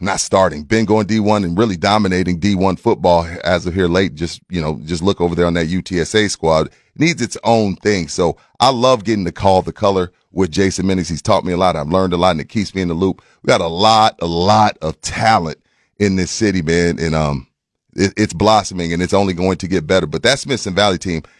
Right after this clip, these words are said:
that's one thing about Smithson Valley. I've never seen that many big, strong,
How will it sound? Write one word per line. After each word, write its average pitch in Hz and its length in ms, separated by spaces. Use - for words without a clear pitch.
that's 131 240
one 160 180
thing 175 160
about 139 220
Smithson 135 320
Valley. 131 200
I've 120 160
never 113 360
seen 104 400
that 101 260
many 92 360
big, 92 340
strong, 95 840